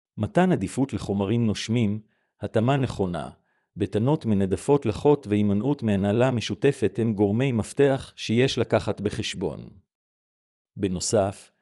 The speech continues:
חיפוש אחר נעליים עם טיפולים אנטי-פטרייתיים מובנים יכול לספק שכבת הגנה נוספת. זכור כי בעוד בחירת נעליים נכונה היא חיונית,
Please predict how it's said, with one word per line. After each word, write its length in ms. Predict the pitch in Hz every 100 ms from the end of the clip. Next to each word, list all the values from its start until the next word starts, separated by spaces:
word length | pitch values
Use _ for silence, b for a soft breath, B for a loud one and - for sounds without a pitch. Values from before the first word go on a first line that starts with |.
| _
חיפוש 400 | - 107 165 170
אחר 260 | 117 - 120
נעליים 480 | 113 98 113 117 104
עם 120 | 107
טיפולים 540 | 95 98 107 104 127
אנטי-פטרייתיים 960 | 123 120 113 107 101 107 101 - 110 139
מובנים 480 | 120 95 107 143 139
יכול 340 | 110 - 143
לספק 460 | 120 - - 139 135
שכבת 500 | - - - 131 151
הגנה 340 | 110 101 120 135
נוספת. 680 | 117 - 82 - - _ _ _ _ _ _ _ _ _ _ _ -
זכור 480 | 101 95 175 190 -
כי 100 | 101
בעוד 360 | 104 120 113
בחירת 420 | 95 110 110 139
נעליים 420 | 110 98 113 123 101
נכונה 320 | - 107 117
היא 140 | 120
חיונית, 680 | 104 101 101 101 120 117 _